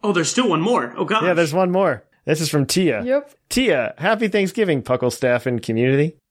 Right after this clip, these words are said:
Speaker 2: This is the time of year where everybody buys a new sixty-inch T V for five hundred dollars. I think you can actually get it for less. I looked into it, but that's for different reasons. Um, I don't
Speaker 3: Mm-hmm.
Speaker 2: need a new T V, uh, quite,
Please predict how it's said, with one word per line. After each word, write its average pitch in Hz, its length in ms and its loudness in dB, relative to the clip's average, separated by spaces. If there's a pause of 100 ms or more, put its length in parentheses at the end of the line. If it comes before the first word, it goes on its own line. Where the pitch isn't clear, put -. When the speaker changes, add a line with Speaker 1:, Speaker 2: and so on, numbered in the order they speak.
Speaker 2:
This 135 220 -2
is 123 180 0
the 120 220 0
time 143 280 0
of 123 120 -2
year 143 260 2
where 127 180 0
everybody 160 500 0
buys 143 320 0
a 135 60 -2
new 139 140 2
sixty-inch 143 540 -2
T 135 140 0
V 135 160 2
for 117 140 -2
five 123 260 0
hundred 117 200 -4
dollars. 98 320 0
I 127 100 0
think 175 140 2
you 170 60 -6
can 170 100 2
actually 143 180 -4
get 123 120 2
it - 60 0
for 104 120 -4
less. 98 220 -2
I 110 40 2
looked 117 240 0
into 104 240 -4
it, - 220 -6
but 120 140 -2
that's 117 160 2
for 120 100 2
different 101 280 0
reasons. - 400 -6
Um, - 80 -4
I - 0 -
don't 110 400 0
Speaker 3:
Mm-hmm. 113 200 2
Speaker 2:
need 113 120 2
a 110 40 0
new 107 160 -2
T 101 180 -6
V, 95 500 -4
uh, 113 200 -10
quite, 95 280 -2